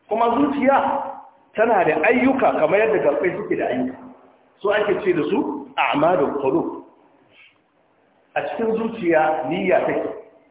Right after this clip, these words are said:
A cikin zuciya ikhlasi yake. Ana samun dogaro da Allah,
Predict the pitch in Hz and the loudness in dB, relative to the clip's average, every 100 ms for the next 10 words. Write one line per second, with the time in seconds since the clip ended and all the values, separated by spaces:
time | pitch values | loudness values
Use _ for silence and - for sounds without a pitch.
0 | _ _ _ _ _ _ - 143 - 196 | _ _ _ _ _ _ -10 -8 -4 -2
1 | 196 208 202 151 143 139 143 - - 165 | -2 -4 -4 0 2 2 -2 -6 -8 -6
2 | - 147 175 - 151 143 147 135 - - | -2 2 2 2 -2 -2 -2 -6 -10 -20
3 | - _ _ _ _ _ _ 180 214 190 | -20 _ _ _ _ _ _ 0 2 2
4 | 185 196 180 147 143 143 175 190 196 165 | 4 2 2 0 0 0 2 2 2 2
5 | 165 160 131 | 2 0 -2